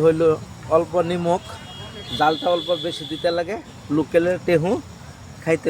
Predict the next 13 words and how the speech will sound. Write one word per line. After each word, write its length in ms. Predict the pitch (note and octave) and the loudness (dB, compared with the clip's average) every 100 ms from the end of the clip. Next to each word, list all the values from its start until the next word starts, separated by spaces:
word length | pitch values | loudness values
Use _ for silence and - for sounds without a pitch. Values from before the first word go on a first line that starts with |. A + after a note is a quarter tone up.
| C#3+ | -4
খুবই 260 | D3 D3+ C#3 | 0 2 0
স্বাদ, 200 | - A2 - - - | -4 -6 -8 -18 -8
খুবই 260 | - D3 D3+ - | -6 0 0 0
স্বাদ। 180 | A#2 - - - - - - - - | -4 -4 -16 -16 -16 -16 -18 -16 -4
বৃহস্পতিবার 480 | E3 F3+ D3+ C#3 E3+ D#3+ | -2 0 0 4 4 4
শুভ 140 | F#3 E3+ F3 F3 | 0 2 2 2
সকালের 380 | D#3+ D#3 D#3+ E3+ - | 2 2 4 2 -4
আজকে 280 | D#3 - E3 D#3 - | -6 2 2 4 0
আমার 180 | D3 D#3 C#3 | 0 0 0
দোকানদারির 540 | D3+ E3 D3+ C#3+ D#3 - C#3+ | 2 2 4 6 6 4 0
আইটেম 300 | C#3+ D#3+ D#3 | 4 2 2
হইল 160 | C3+ D#3 E3+ - | 2 4 4 2
এমন। 240 | D3 C3+ | 0 0